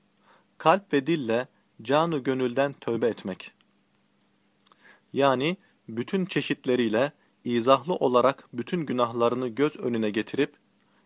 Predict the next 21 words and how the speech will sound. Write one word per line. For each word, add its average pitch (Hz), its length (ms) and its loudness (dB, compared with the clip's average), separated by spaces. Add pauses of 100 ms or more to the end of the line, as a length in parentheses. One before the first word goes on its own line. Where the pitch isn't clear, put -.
"Ya 127 220 4
Rabbi, 104 400 0 (540)
ben 131 280 0
pişmanım 120 680 0 (440)
yaptığım 123 600 -2
günahlarımdan. 104 760 0 (680)
Keşke 147 380 -2
yapmasaydım. 110 840 -2 (600)
İnşaallah 135 880 -2
bir 127 360 -4
daha 120 220 -2
yapmayacağım." 104 760 -2 (420)
der. 98 320 -4 (1400)
Sonra 180 380 4
yanık 135 400 0
bir 131 140 0
kalple 143 560 0 (300)
günahlarını 131 640 2
göz 139 280 0
önüne 120 340 -4
getirir. 98 540 -6